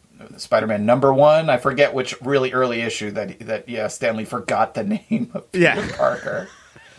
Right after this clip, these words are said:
Speaker 1: But yes, yeah, that, yeah. I have, I haven't read all. I'm a, I'm reading on the Marvel Unlimited app, so I'm probably a little behind on that. But I was just reading that one of the issues recently. I thought it was really fun. I love Dan Slott's, uh,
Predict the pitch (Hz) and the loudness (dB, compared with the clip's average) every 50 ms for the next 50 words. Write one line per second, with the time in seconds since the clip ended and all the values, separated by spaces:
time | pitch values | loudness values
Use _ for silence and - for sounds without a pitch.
0 | - - - _ _ _ _ - - 147 147 156 165 139 104 - - - - - | -20 -20 -20 _ _ _ _ 0 0 2 4 4 4 4 2 0 -6 -8 -8 -10
1 | - - 131 127 120 110 123 120 113 107 - - 117 117 117 104 92 - - 127 | -6 -2 2 4 4 6 6 4 4 2 -2 -10 -8 -6 -4 -4 -4 -2 2 2
2 | 143 170 180 175 - 156 147 151 185 190 185 175 170 160 151 151 147 147 151 143 | 4 6 4 4 4 4 4 4 4 2 2 4 4 6 6 8 8 6 6 4
3 | 151 147 151 151 151 - 139 135 147 147 139 135 135 131 131 131 131 - - - | 4 4 4 4 4 2 0 -2 -2 -4 -4 -6 -8 -8 -8 -8 -10 -12 -12 -10
4 | 143 151 147 143 139 135 131 127 123 117 117 113 113 110 - 123 117 120 120 120 | -6 -4 -2 -2 0 4 6 6 6 6 2 0 -2 -2 -2 -2 2 4 4 4
5 | 120 123 113 110 113 113 107 104 104 98 98 95 95 - - 117 110 117 - - | 4 2 0 -2 -2 -2 -2 -2 -4 -4 -4 -4 -4 -4 -2 0 0 0 0 2
6 | 120 113 107 101 107 107 95 101 - 98 90 - 110 107 98 98 98 98 92 98 | 2 2 2 0 -2 -4 -6 -6 -6 -8 -8 -6 -4 -4 -4 -4 -6 -8 -8 -8
7 | 98 92 87 92 - 113 110 107 107 110 107 - 139 135 - - 143 139 - - | -8 -8 -8 -8 -6 -2 -2 0 -2 -2 -4 -4 -6 -6 -6 -6 -8 -8 -6 -4
8 | 110 107 104 107 - - 117 110 - - _ _ _ _ _ _ _ _ _ _ | -4 -4 -6 -4 0 0 2 2 0 -4 _ _ _ _ _ _ _ _ _ _
9 | _ _ - 135 147 160 160 117 123 123 120 110 - 117 110 98 80 113 113 - | _ _ 0 2 2 2 2 0 -4 -4 -4 -4 -4 -4 -4 -4 -4 -4 -4 -4
10 | - 113 104 98 101 104 - 117 107 101 - - _ _ - - 107 110 - - | -4 -4 -2 0 0 0 2 4 2 2 2 -2 _ _ -8 -6 -6 -6 -6 -6
11 | 113 110 107 95 - 120 113 98 95 110 117 117 123 120 120 - 123 110 107 104 | -6 -4 -4 -4 -2 -2 -2 0 2 2 2 6 4 4 4 4 -2 -2 -2 -2
12 | - - 113 104 104 104 - - - 107 101 101 101 98 | -2 2 4 4 4 2 0 -4 -2 0 0 0 0 -2